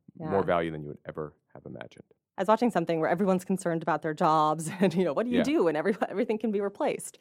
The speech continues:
Speaker 2: But someone is saying, you know, if you asked us, uh, just a few years ago, right, a decade ago, what your jobs would be, or even thinking back to when everyone was focused on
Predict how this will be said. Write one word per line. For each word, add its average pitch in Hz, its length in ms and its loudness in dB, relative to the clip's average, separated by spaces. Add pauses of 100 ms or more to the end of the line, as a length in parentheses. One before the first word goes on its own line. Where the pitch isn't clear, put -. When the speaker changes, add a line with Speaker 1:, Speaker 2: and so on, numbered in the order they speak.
Speaker 2:
But 170 460 2 (260)
someone 247 220 2
is 247 80 0
saying, 196 240 6
you - 40 0
know, - 160 2
if - 160 -6
you 277 460 0 (100)
asked - 420 -2
us, 151 600 -2 (220)
uh, - 80 -12 (180)
just 196 420 -4
a - 40 -20 (120)
few 226 180 -4
years 196 280 0
ago, 104 260 -6
right, 151 200 2
a 160 60 2
decade 180 340 0
ago, 120 420 0 (220)
what 170 320 2
your 170 160 2
jobs 165 420 2
would 165 180 0
be, 165 220 2
or 160 80 0
even 180 220 -2
thinking 165 240 -2
back 165 260 -2
to 170 120 -2
when 160 100 -2
everyone 165 260 -2
was 170 120 -6
focused 170 220 -4
on 139 220 -6